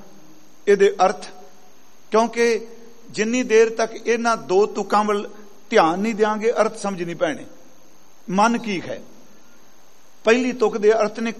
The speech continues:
ਖਗਪਤ। ਖਗ ਦਾ ਲਫ਼ਜ਼ੀ ਅਰਥ ਹੈ ਪੰਛੀ। ਖਗਪਤ ਦਾ ਅਰਥ ਹੈ ਪੰਛੀਆਂ ਦਾ ਰਾਜਾ,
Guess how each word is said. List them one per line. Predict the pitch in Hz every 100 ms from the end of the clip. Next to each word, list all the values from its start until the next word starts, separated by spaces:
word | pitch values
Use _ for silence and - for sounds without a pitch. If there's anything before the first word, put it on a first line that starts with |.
| -
ਖਗਪਤ। | 185 196 214 220 214 - 220 - - - - - - - - -
ਖਗ | 196 220
ਦਾ | 240 240
ਲਫ਼ਜ਼ੀ | 196 196 190 214 - 202
ਅਰਥ | 196 190
ਹੈ |
ਪੰਛੀ। | - 190 202 - 220 - - - - - - -
ਖਗਪਤ | 220 254 240 226 226
ਦਾ | 190 208 - 208
ਅਰਥ | 208 247
ਹੈ |
ਪੰਛੀਆਂ | 226 - 220 233 233 208 220 208
ਦਾ | 190
ਰਾਜਾ, | 175 180 180 190